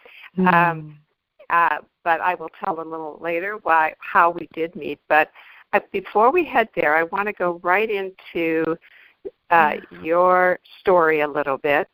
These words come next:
Speaker 2: because I think that
Speaker 1: Mm.
Speaker 2: helps people, um, uh, curiosity, but also
Speaker 1: Yeah.
Speaker 2: understanding a depth and a, that,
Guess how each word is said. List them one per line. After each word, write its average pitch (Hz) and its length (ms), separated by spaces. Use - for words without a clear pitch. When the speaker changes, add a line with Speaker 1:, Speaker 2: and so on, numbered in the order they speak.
Speaker 2:
because - 300
I 165 100
think 208 260
that 175 120
Speaker 1:
Mm. 180 60
Speaker 2:
helps 170 220
people, 156 500
um, 156 640
uh, 156 60
curiosity, 196 960
but - 180
also 202 400
Speaker 1:
Yeah. 196 80
Speaker 2:
understanding 175 800
a 165 80
depth 175 320
and 165 200
a, 151 240
that, 160 240